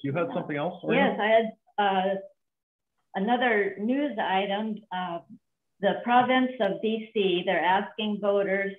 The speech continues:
Speaker 2: to please report any sightings of the invasive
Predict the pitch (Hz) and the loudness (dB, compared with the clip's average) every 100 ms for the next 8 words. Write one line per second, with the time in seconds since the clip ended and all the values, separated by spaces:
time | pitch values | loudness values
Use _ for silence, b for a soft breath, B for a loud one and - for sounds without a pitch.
0 | _ 202 190 185 180 180 _ _ _ 233 | _ -4 -2 -2 -4 -10 _ _ _ -6
1 | 240 220 233 214 214 - 214 202 202 202 | -6 -4 0 0 0 -2 0 2 0 -4
2 | 202 190 - 202 202 208 202 196 196 190 | -2 -4 -2 0 2 2 0 -2 -6 -8
3 | - 175 180 180 - 185 185 180 190 190 | -4 -2 -2 -4 -6 -4 -4 -4 -2 -2
4 | 190 196 185 | -2 -2 -2